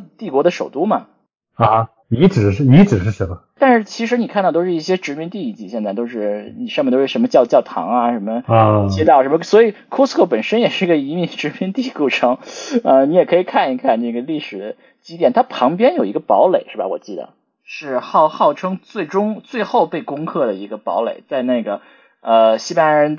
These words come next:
Speaker 1: 过来之后，在那儿坚持了多少多少多少天没有被攻克的一个堡垒啊，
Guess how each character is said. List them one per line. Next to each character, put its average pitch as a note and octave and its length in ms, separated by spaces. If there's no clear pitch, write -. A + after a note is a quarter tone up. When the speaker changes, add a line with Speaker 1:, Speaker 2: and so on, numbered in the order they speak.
Speaker 1:
过 D#3+ 120
来 B2+ 80
之 C#3+ 140
后， D3 160
在 B2+ 120
那 B2 80
儿 A#2 80
坚 D#3+ 280
持 D3 160
了 C3 60
多 B2 180
少 D#3 140
多 A#2 140
少 A#2 100
多 A2+ 120
少 A2+ 100
天 G#2 320
没 A#2+ 200
有 A#2 140
被 A2 140
攻 B2+ 240
克 B2+ 200
的 G2+ 60
一 G2 60
个 A2 60
堡 - 200
垒 - 240
啊， C3+ 300